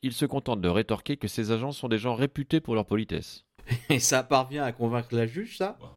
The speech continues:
Speaker 1: Pas vraiment. Bajolet est mis en examen.
Speaker 2: Ah, ça doit être difficile à avaler.
Speaker 1: Forcément. D'autant que Duménil en rajoute une couche en parlant d'un versement à faire sur un compte secret aux Bahamas. Pas très transparent.
Speaker 2: Alors, fin de l'histoire ?
Speaker 1: Pas encore.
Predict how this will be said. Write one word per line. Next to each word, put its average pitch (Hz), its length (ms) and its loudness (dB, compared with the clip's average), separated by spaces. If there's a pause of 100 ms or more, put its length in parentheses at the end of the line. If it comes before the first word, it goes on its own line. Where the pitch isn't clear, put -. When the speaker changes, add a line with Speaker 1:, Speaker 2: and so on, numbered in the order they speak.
Speaker 1:
Pas - 120 2
vraiment. 73 400 -2 (560)
Bajolet 80 380 4
est - 20 -8
mis 78 120 -6
en 76 80 -4
examen. 69 380 -10
Speaker 2:
Ah, 64 220 -4
ça - 100 -8
doit 104 140 -4
être 98 60 -4
difficile 117 480 -2
à 110 100 0
avaler. 120 360 -2 (440)
Speaker 1:
Forcément. 92 520 2 (440)
D'autant 180 200 6
que 160 60 0
Duménil 139 320 4
en 123 80 6
rajoute 110 240 4
une 120 140 -2
couche 113 260 -2
en 82 80 -2
parlant 92 260 4
d'un 82 120 0
versement 98 480 0
à 92 60 2
faire 110 180 0
sur 82 180 0
un 80 40 -2
compte 87 200 -8
secret 98 440 0
aux 95 60 4
Bahamas. 82 580 -2 (200)
Pas 131 120 2
très 98 120 -4
transparent. 78 560 -8 (260)
Speaker 2:
Alors, 120 300 2
fin 120 140 -6
de 120 40 -4
l'histoire ? 196 580 -6
Speaker 1:
Pas 180 100 6
encore. 101 440 2